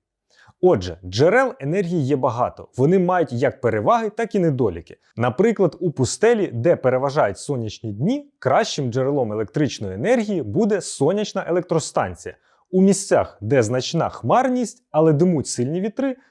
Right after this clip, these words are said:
оптимальним рішенням буде побудова вітрової електростанції.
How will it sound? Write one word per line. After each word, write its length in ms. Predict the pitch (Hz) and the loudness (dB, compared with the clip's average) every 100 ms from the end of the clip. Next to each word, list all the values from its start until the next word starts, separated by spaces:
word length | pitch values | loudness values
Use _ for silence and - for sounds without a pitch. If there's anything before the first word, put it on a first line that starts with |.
| - | -2
оптимальним 720 | 131 - 113 147 269 254 220 | -2 0 2 4 2 2 0
рішенням 460 | 220 - 196 156 | -2 -4 -2 -2
буде 320 | 113 180 190 185 | 0 2 2 0
побудова 720 | - - 117 104 151 220 180 | -4 -2 -2 2 2 4 2
вітрової 600 | 127 - 104 147 220 180 | -2 -6 -4 -2 -2 -2
електростанції. 960 | 127 123 - 120 - 117 90 85 82 | -4 -4 -4 -8 -4 -6 -6 -8 -18